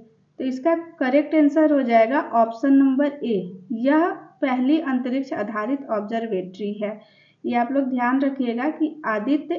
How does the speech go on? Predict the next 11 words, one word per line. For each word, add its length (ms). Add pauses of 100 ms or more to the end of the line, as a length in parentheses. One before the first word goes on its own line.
(100)
एल 220
वन 360
ही 440 (360)
ऐसा 340
है 260 (360)
जो 200
अं-, 380 (220)
पहली 680 (120)
अंतरिक्ष 480
आधारित 520
observatory 880